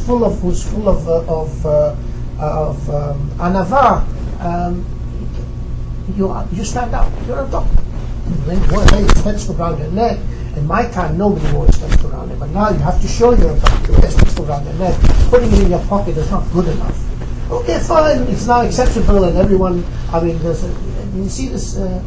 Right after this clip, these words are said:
those of you who were in the, yesterday at the, uh, meeting, uh, they had this thing about China,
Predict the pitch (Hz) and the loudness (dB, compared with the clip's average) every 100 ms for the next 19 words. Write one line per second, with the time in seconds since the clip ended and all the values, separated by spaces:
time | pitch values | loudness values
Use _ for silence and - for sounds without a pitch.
0 | - 196 208 196 170 160 147 160 160 143 | -6 -4 -2 -4 -4 -6 -6 -4 -4 -4
1 | 147 147 147 - - - 185 180 185 160 | -4 -6 -6 -6 -6 -6 -6 -6 -6 -4
2 | 160 156 156 147 147 151 147 143 143 - | -4 -4 -6 -6 -6 -6 -6 -6 -6 -6
3 | - - - - - 135 135 175 175 170 | -8 -8 -8 -8 -8 -6 -6 -6 -6 -6
4 | 156 - - - - - 147 143 160 151 | -6 -6 -8 -8 -8 -8 -6 -6 -4 -4
5 | 190 170 - 185 160 151 156 - - - | -4 -4 -4 -4 -4 -4 -6 -8 -10 -10
6 | - 180 165 139 | -4 -2 -2 -4